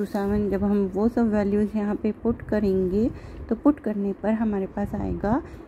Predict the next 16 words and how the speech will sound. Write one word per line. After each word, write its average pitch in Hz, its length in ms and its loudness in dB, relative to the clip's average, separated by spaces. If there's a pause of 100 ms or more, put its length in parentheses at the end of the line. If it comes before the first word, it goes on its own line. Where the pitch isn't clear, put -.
(100)
एंगल 202 360 4
बीओसी 214 800 2 (180)
प्लस 247 200 0 (140)
एंगल 196 520 2 (440)
एओडी 190 540 4
is 180 160 -6
equals 175 300 -4
to 233 160 4
one 233 220 6
eighty 170 220 -6 (100)
degree, 208 260 -2 (220)
hence 208 400 -6 (100)
proved। 185 420 4 (560)
Now 240 300 4 (1700)
question 247 300 2
number 196 300 2